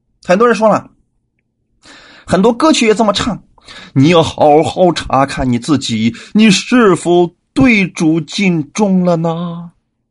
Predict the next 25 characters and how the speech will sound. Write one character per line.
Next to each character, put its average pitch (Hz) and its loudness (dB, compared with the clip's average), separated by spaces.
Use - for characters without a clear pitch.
你 220 4
是 262 2
否 220 -2
对 254 2
主 220 0
有 220 2
忠 220 2
心 214 2
呢？ 202 -2
你 185 4
是 190 2
否 170 0
一 190 2
心 170 0
一 165 0
意 165 4
为 175 4
主 156 2
而 151 0
活 160 2
呢？ 185 -2
你 160 -8
看， 208 -6
当 165 -2
你 151 -2